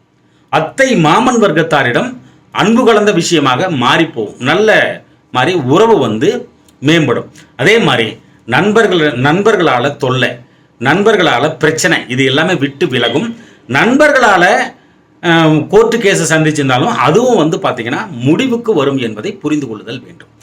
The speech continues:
அப்புறம் தொழில் நிமித்தமாக இந்த போட்டி இருக்கு பாருங்க, அந்த போட்டியில வந்து வெற்றி பெறுவீர்கள். தொழில் நிமித்த போ-, தொழில் போட்டியில வந்து வெற்றி பெற வாய்ப்பை கொடுக்கும்.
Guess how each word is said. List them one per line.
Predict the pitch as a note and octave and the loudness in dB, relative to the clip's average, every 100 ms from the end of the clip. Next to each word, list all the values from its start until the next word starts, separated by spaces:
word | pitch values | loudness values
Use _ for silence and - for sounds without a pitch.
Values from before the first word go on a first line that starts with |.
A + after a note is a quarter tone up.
| - - - | -20 -20 -10
அப்புறம் | - E3 A#3+ D#3+ | -2 0 0 2
தொழில் | G#3 C4 D#4+ D#4 | 2 4 4 4
நிமித்தமாக | C#4 B3 B3 F#3 C3+ B2 A#2 - _ _ _ _ | 2 2 2 2 0 -2 -6 -10 _ _ _ _
இந்த | D#3 E3 | -2 0
போட்டி | - G#3+ C4+ C#4 C4 | 0 2 2 2 0
இருக்கு | F#3 D#3 | 0 0
பாருங்க, | C3 B2+ D3+ | -2 -2 -2
அந்த | B2+ | -4
போட்டியில | A#2+ - G3+ A#3 A3+ F#3 C3+ | -6 0 2 2 0 0 0
வந்து | A2+ D#3 | -2 -6
வெற்றி | A#2+ A#2 B2+ | -6 -10 -12
பெறுவீர்கள். | G2+ F2 E2 - - _ _ _ _ _ _ | -14 -16 -20 -20 -20 _ _ _ _ _ _
தொழில் | - F3 A3 G#3 | -2 2 2 2
நிமித்த | E3+ E3+ C#3+ | 0 0 -4
போ-, | B2+ - | -6 -4
தொழில் | - A#3 B3 | -2 0 -2
போட்டியில | G3+ F#3+ F3+ C#3+ | -2 0 0 -2
வந்து | A#2 C#3 A3+ A#3+ - - _ _ | -2 -2 -2 -4 -14 -20 _ _
வெற்றி | B2 E3+ A3+ | -2 0 0
பெற | E3+ E3 | 0 0
வாய்ப்பை | E3 C3+ C3+ C#3 | 2 0 0 -4
கொடுக்கும். | C3 C3 - | -4 -8 -10